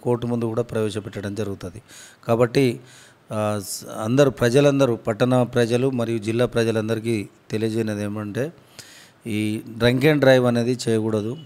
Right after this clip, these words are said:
రాత్రి సమయాలలో జులాయిగా తిరగకూడదు. ఈ పాత సంవత్సరాలకి వీడ్కోలు పలికి కొత్త సంవత్సరము అందరికీ శుభం కలగాలని చెప్పి, ఆ, కోరుకుంటున్నా. ఏమైనా ప్రమాదాలు జరిగితే ఆ కుటుంబం అంతా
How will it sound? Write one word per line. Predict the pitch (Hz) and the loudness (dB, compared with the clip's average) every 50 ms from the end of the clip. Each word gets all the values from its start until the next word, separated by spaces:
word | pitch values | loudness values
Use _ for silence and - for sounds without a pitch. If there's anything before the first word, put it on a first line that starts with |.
| - - - - - - 110 | -20 -20 -20 -20 -18 -12 -6
రాత్రి | 104 107 110 113 110 - 117 113 110 107 104 - 107 | -2 0 0 0 0 -2 -4 -2 -2 -4 -6 -8 -8
సమయాలలో | - - 110 113 117 113 113 113 110 110 110 104 101 104 - _ _ _ _ - 107 | -6 -4 -2 0 0 2 2 2 0 0 0 -2 -4 -6 -10 _ _ _ _ -16 -8
జులాయిగా | 107 104 117 127 127 127 120 120 120 | -4 0 2 4 6 6 6 4 2
తిరగకూడదు. | 117 - 107 104 110 107 104 110 107 107 104 110 120 123 - _ - - - - - - - _ _ - 104 | 0 0 -2 -2 -2 -2 -2 -2 -4 -4 -4 -6 -8 -14 -16 _ -20 -20 -20 -20 -20 -20 -20 _ _ -8 -4
ఈ | 104 110 110 107 104 101 104 - _ - | -2 -2 0 -2 -2 -6 -8 -10 _ 0
పాత | 113 117 120 135 | 0 2 2 2
సంవత్సరాలకి | 131 131 131 127 120 - 135 123 123 123 123 120 113 113 120 117 110 107 - - - | 2 2 0 0 0 0 2 2 4 4 2 2 0 -2 -2 -4 -4 -6 -8 -12 -10
వీడ్కోలు | 110 113 120 131 131 131 120 139 139 127 | 0 4 4 4 4 4 4 4 4 4
పలికి | 117 120 113 107 - 131 127 127 123 - - - - - - | 4 4 2 2 0 -2 -4 -4 -4 -10 -18 -20 -20 -16 -12
కొత్త | - 104 - 135 | -8 -2 0 0
సంవత్సరము | 127 127 135 131 127 117 - 123 127 123 123 123 117 107 113 127 - - - - - - - _ - | 2 2 2 2 0 0 0 0 2 2 0 0 -2 -2 -4 -8 -12 -20 -20 -20 -20 -20 -20 _ -8
అందరికీ | 104 107 117 127 139 139 123 131 131 120 | -4 0 2 4 4 4 2 0 -2 -2
శుభం | - - 120 107 123 131 131 127 | -4 -4 -2 0 2 2 2 4
కలగాలని | 120 120 113 117 120 120 120 117 117 113 113 | 4 2 4 4 4 2 4 2 2 0 -2
చెప్పి, | 113 104 - - 120 117 101 - - - - | -4 -4 -4 -4 -4 -4 -4 -6 -10 -14 -12
ఆ, | 107 104 101 101 101 101 101 - - - | -10 -8 -6 -6 -6 -6 -8 -10 -10 -6
కోరుకుంటున్నా. | - 113 107 104 120 117 107 113 110 113 127 135 151 165 - _ _ - | -4 -4 -2 -2 -4 -6 -4 -4 -4 -2 -2 -2 -2 -4 -8 _ _ -6
ఏమైనా | 117 120 123 131 139 135 131 135 | -2 0 2 2 4 4 4 2
ప్రమాదాలు | 127 123 117 113 117 139 151 147 151 151 147 | 0 0 0 2 4 4 4 6 6 4 4
జరిగితే | 135 135 127 127 131 127 143 139 131 120 120 - - - - - - - - _ - | 4 2 2 2 2 2 4 4 4 4 2 -2 -8 -20 -20 -20 -20 -20 -20 _ -4
ఆ | - 110 | -2 -2
కుటుంబం | 104 - - 110 127 139 147 147 143 139 135 | -2 -2 -2 0 2 2 4 4 4 4 4
అంతా | 131 135 127 139 147 143 131 120 120 | 2 2 4 6 6 8 8 6 4